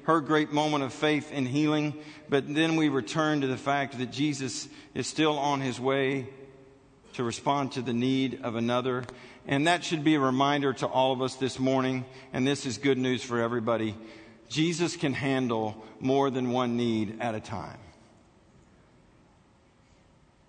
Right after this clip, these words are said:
And he goes with, with Jairus now, but, but they've had this delay. And by the time it says there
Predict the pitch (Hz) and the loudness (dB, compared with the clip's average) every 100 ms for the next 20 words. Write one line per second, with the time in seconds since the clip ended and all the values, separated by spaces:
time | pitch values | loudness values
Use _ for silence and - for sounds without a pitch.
0 | _ _ _ _ _ - - - _ _ | _ _ _ _ _ -20 -20 -20 _ _
1 | _ _ _ _ _ _ _ 131 135 123 | _ _ _ _ _ _ _ -4 -2 2
2 | 156 160 156 135 131 - - 139 120 110 | 4 4 2 2 0 -2 -10 -4 -4 2
3 | 135 139 123 110 123 117 117 117 135 135 | 4 4 0 -2 0 2 2 4 2 2
4 | - - - 156 151 143 139 143 185 175 | -18 -20 0 2 2 4 2 6 4 4
5 | 175 - 139 151 170 185 95 67 - - | 0 0 4 6 8 6 2 -8 -12 -16
6 | - - - - - - - - _ _ | -20 -20 -20 -20 -20 -20 -20 -20 _ _
7 | _ _ _ _ _ _ _ _ _ _ | _ _ _ _ _ _ _ _ _ _
8 | _ _ _ _ _ _ - 139 151 170 | _ _ _ _ _ _ -2 4 4 4
9 | 156 - 185 190 185 170 - 185 180 147 | 2 0 4 4 4 0 2 4 4 4
10 | 175 180 175 | 4 6 2